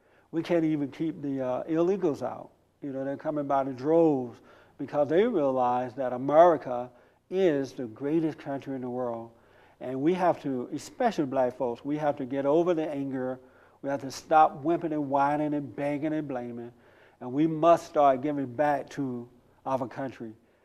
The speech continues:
Uh, black folks and white folks and Jews have died so that we can be free in this country. And it's time to give up, uh, the hatred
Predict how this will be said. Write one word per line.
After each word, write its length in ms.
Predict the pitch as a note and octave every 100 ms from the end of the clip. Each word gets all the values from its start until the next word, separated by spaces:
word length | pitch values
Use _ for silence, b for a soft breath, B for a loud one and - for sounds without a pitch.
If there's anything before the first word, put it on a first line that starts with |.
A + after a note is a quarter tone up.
| b b
Uh, 300 | C3 A#2+ A#2+ - -
black 320 | D3+ D#3 D#3
folks 360 | D3+ C#3+ C#3+ A#2+
and 160 | A2
white 280 | B2+ D3 D3 D3
folks 340 | C#3 D3+ -
and 160 | A#2+ A2
Jews 360 | D3 D3+ D3
have 180 | C3 A#2+
died 540 | C3+ C#3 C#3 C3 B2 - _ b b b
so 300 | - D3 C3+
that 280 | C3 B2+ B2
we 180 | C3 D3
can 220 | - B2
be 160 | B2+ A#2+
free 400 | - C3+ C3 B2+
in 140 | C3+
this 160 | B2 A#2
country. 400 | - - - A2 A2 b b b
And 120 | B2+
it's 140 | B2 -
time 260 | C3+ B2+
to 80 | B2+
give 260 | A#2 B2+ A#2+
up, 280 | A#2+ - _ _ -
uh, 260 | A#2+ A#2
the 140 | A#2 A#2+
hatred 520 | - E3 B2 B2